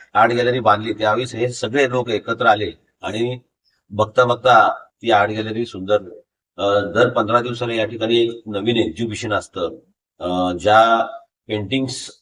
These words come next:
ज्या पाच हजारापासून तर पाच लाखापर्यंत पेंटिंग्स असतात. आर्टिस्ट लोक आपलं एक्झिबिशन लावतात, सेल्स करतात,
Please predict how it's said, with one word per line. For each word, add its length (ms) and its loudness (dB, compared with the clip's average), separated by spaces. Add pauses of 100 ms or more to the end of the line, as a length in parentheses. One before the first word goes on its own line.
(260)
ज्या 160 4
पाच 280 2
हजारापासून 560 -2
तर 140 -8
पाच 320 0
लाखापर्यंत 500 -4
पेंटिंग्स 540 -8
असतात. 240 -2 (600)
आर्टिस्ट 440 -4
लोक 140 0
आपलं 380 0
एक्झिबिशन 500 -6
लावतात, 460 2
सेल्स 400 -4
करतात, 340 -2